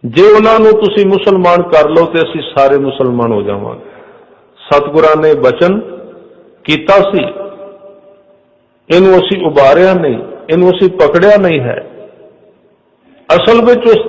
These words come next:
ਥਾਂ ਤੇ ਪੰਡਤ ਇਹ ਸਵੀਕਾਰ ਕਰਦੇ ਨੇ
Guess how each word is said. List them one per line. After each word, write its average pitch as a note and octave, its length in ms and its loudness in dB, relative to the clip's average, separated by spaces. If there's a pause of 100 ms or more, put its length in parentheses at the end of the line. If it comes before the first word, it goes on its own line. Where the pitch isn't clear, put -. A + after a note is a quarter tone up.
ਥਾਂ D#3 200 0
ਤੇ F3+ 220 0 (1500)
ਪੰਡਤ F3 580 0
ਇਹ F3 180 4 (280)
ਸਵੀਕਾਰ D3+ 560 2
ਕਰਦੇ D3+ 400 2
ਨੇ C3 240 -4